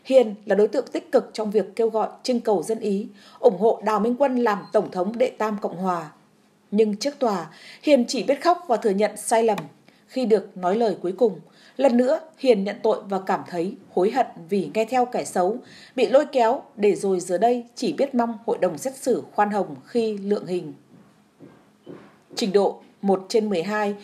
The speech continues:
tiếng Việt còn nói chưa rõ, nghề nghiệp làm nông, một vợ bốn con. Trước tòa,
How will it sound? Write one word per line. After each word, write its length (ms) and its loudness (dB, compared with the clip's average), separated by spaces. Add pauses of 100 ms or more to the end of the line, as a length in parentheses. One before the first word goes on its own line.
(240)
tiếng 180 2
Việt 240 2
còn 180 2
nói 220 2
chưa 140 -2
rõ, 340 0 (160)
nghề 180 6
nghiệp 260 2
làm 280 0
nông, 260 2 (120)
một 240 0
vợ 260 0
bốn 180 -2
con. 280 2 (400)
Trước 200 0
tòa, 320 2